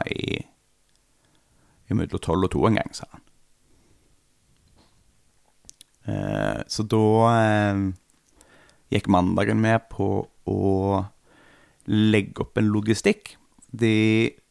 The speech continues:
slaktebilene er alt for store til å komme opp den siste private veien opp til oss. Så vi må kjøre de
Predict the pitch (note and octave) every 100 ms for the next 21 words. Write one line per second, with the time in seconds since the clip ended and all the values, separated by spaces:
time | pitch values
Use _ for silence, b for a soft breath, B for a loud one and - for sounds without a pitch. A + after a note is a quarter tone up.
0 | _ _ _ _ - - G#2 - A2 B2
1 | A#2 G#2 G#2+ - - A2+ A#2+ A2 F#2+ G2+
2 | G2 - - - - - G2 G2 - -
3 | - G2 G2+ F#2+ F#2 _ _ _ _ _
4 | _ _ - A2 G2 - G#2 G2+ G2+ G2
5 | F#2 C#3+ C3 G#2 - F3 - - - _
6 | _ _ _ b b b b b b -
7 | A#2 A2 A2 - G2 E2 E2 G2+